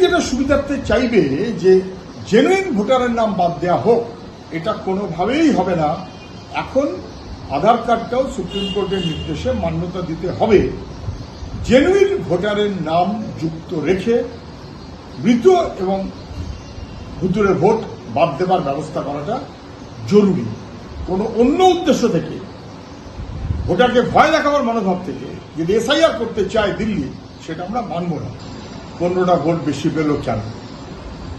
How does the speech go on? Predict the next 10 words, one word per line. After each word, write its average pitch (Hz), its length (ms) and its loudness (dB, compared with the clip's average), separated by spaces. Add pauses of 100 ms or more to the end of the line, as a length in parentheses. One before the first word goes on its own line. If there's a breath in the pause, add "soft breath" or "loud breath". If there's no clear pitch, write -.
(180)
অপোজিশনে 175 720 0 (120)
পনেরোটা 156 320 -2
ভোট 143 260 -4 (140)
কমলো 143 300 0
কেন? 107 220 -6 (760)
তাহলে 165 220 4
কি 190 120 0 (160)
পনেরো 175 300 2
জন 190 180 4 (300)
ফ্লোর 170 180 0